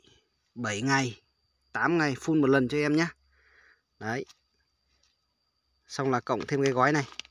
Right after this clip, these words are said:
Nếu mà hai trăm lít ý, các bác thả cho em một gói này nhá. Hai trăm lít nước thì các bác thả cho em một gói này. Đấy, cái đây nó là gọi là Vitasan đây. Đấy.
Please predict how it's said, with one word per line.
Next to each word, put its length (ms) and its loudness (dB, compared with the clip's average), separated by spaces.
Nếu 120 2
mà 100 0
hai 140 4
trăm 200 2
lít 200 2
ý, 60 -10
các 60 -8
bác 240 2
thả 240 -4
cho 160 -2
em 120 2
một 160 -2
gói 160 2
này 140 -2
nhá. 200 -8
Hai 220 -2
trăm 180 0
lít 160 -2
nước 200 0
thì 100 -14
các 80 -8
bác 180 -2
thả 160 -4
cho 100 -8
em 100 -2
một 100 -4
gói 140 0
này. 160 -4
Đấy, 160 -10
cái 100 -6
đây 140 0
nó 140 0
là 120 -2
gọi 220 -4
là 140 -6
Vitasan 580 -2
đây. 100 -10
Đấy. 240 -14